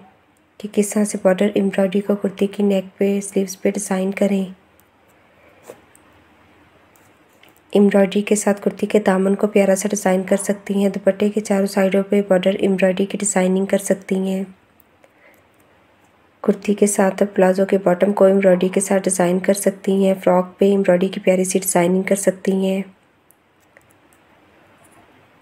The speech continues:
बहुत ही खूबसूरत से डिज़ाइंस है, बहुत ही प्यारी सी कलेक्शन है।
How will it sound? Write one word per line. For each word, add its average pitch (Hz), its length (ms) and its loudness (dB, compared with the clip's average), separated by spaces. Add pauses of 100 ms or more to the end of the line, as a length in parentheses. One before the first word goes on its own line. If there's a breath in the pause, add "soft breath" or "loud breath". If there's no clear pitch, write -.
(680)
बहुत 240 280 2
ही 254 60 4
खूबसूरत 208 420 2
से 208 140 0
डिज़ाइंस 196 500 0
है, 214 80 4
बहुत 208 260 2
ही 214 80 2
प्यारी 185 280 2
सी 208 140 -2
कलेक्शन 190 600 2
है। 190 280 2